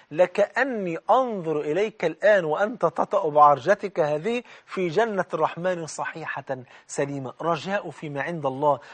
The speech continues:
رغم إن هو ما عليهوش جهاد يا جماعة، ما عليهوش جهاد، لم يكتب عليه الجهاد، ولكن رجاء فيما عند الله إنه يخش الجنة برجليه ديت صحيحة سليمة، ويطأ بعرجته في جنة الرحمن، وكان له ما تمنى بفضل الله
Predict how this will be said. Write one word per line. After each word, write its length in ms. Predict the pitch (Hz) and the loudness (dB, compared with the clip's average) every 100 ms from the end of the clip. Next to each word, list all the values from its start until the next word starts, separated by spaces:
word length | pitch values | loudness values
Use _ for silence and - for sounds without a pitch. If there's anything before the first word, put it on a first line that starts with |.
| - | -2
رغم 200 | 202 208 | 0 0
إن 100 | 196 | -2
هو 180 | 220 220 | 0 2
ما 120 | 190 | 2
عليهوش 420 | 175 170 190 226 | 4 2 0 -4
جهاد 340 | 143 170 202 196 | -4 0 0 0
يا 80 | 165 | -2
جماعة، 460 | 151 165 185 135 - - - | -2 4 4 4 -4 -20 4
ما 100 | 156 | 8
عليهوش 380 | 165 190 240 147 | 8 6 -2 0
جهاد، 260 | 202 208 185 220 | 0 0 0 0
لم 140 | 240 | 0
يكتب 400 | 233 277 - 156 | -4 -6 -2 2
عليه 200 | 170 208 | 4 2
الجهاد، 260 | 151 202 196 | 0 -2 0
ولكن 440 | 208 233 220 190 | 0 0 -2 0
رجاء 420 | 185 180 208 233 | 2 4 2 0
فيما 280 | 180 208 185 | -2 -4 -4
عند 220 | 185 185 | -4 -2
الله 300 | 170 175 202 - - - | 0 6 6 4 -16 -6
إنه 200 | 190 190 | -4 -2
يخش 420 | 180 - 247 - | -4 -4 -6 -6
الجنة 520 | 180 139 180 214 190 | -8 -4 -4 -2 0
برجليه 520 | 175 156 165 165 226 220 | 0 0 -4 -4 -2 -2
ديت 300 | 196 220 - | 0 -2 -2
صحيحة 640 | - 175 220 190 - 143 - _ | -4 -4 -4 -8 -2 -2 -4 _
سليمة، 500 | - 196 233 220 170 | -2 0 0 0 0
ويطأ 440 | 160 214 247 240 | 6 6 6 0
بعرجته 640 | 165 175 165 151 196 - 180 | 4 6 6 4 -2 -2 -6
في 180 | - 160 | -6 -6
جنة 300 | 180 175 160 | -4 -4 -4
الرحمن، 400 | 160 143 170 190 190 - - | -2 -2 4 2 2 -14 -8
وكان 340 | 135 - 180 | -4 -2 0
له 240 | 156 165 151 | -2 -4 -6
ما 180 | 151 156 | -8 -8
تمنى 460 | 143 151 160 147 | -8 -8 -8 -8
بفضل 400 | 139 131 151 127 | -10 -6 -8 -6
الله 260 | 127 143 | -6 -4